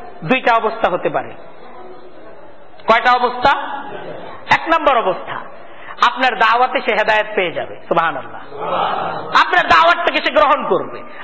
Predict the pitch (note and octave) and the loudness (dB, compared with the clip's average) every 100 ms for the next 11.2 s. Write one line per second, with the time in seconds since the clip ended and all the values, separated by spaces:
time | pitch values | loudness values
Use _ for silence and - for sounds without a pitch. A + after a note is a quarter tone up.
0 | C#4+ D#4 D#4+ D#4 D#4 E4 D4+ D4 A#3+ F4 | 0 2 0 0 4 2 4 0 0 0
1 | E4+ F4 E4+ D#4+ D#4+ D#4 D#4 A#3 C#4+ B3 | 2 4 4 4 4 4 4 4 4 4
2 | C4 - A3+ F#3 - - - - C4+ - | 2 2 4 2 -2 -6 0 2 2 -2
3 | D4 G3 B3+ C4 B3+ - B3 B3 A#3 A#3 | -4 0 2 2 0 2 2 2 -2 0
4 | A3+ G3+ A#3 G#3 G3+ G#3+ - E3 - - | 0 2 2 2 0 -2 -2 -6 -6 -12
5 | - - - - - - C4 D4 D4+ F4+ | -16 -18 -18 -16 2 2 4 4 4 0
6 | - - - - - - E3 E3 A3 A#3 | -2 -10 -12 -14 -14 -10 -8 0 0 2
7 | D4 C#4 C4+ C#4+ C#4 C4+ C#4 C#4+ D4 C#4 | 2 4 4 6 4 4 2 2 2 2
8 | - C#4 B3+ A#3+ B3+ B3+ D4 B3 B3 A#3+ | 2 4 6 6 2 2 2 4 4 6
9 | A3+ - C3 - - - C#4+ D#4+ D#4 E4 | 2 0 -6 -8 -10 -6 0 4 4 4
10 | E4+ E4+ E4+ C#4 D4+ E4+ F4 E4 E4+ D4+ | 2 2 0 0 2 2 2 2 4 4
11 | G3+ | 2